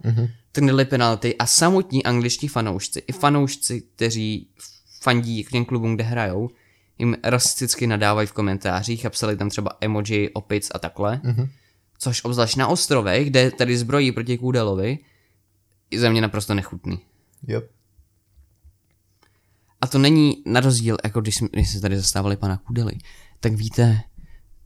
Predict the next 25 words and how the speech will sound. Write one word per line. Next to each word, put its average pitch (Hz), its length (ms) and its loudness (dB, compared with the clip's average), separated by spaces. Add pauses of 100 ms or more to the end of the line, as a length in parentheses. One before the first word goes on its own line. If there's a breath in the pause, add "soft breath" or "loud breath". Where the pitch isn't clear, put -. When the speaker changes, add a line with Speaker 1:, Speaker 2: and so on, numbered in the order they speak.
(160)
Speaker 2:
to, 117 120 -6
co 117 100 0
řekl 123 220 2
pan 117 180 2
Kůdela, 113 460 0
se - 160 -2
neví, 98 420 0 (120)
ale 107 160 0
v - 40 -6
těch - 140 -6
komentářích 98 600 0
to 92 120 -4
trošku - 380 -8
tak 92 160 -4
nějak 98 180 -2
jako 98 160 -6
je 98 60 0
vidět, 101 300 -4
když 92 260 -10
jako - 200 -6
pod - 260 -8 (280)
Instagramový 98 500 0
příspěvek 98 420 -4
napíšeš 104 480 -4
deset 101 480 -6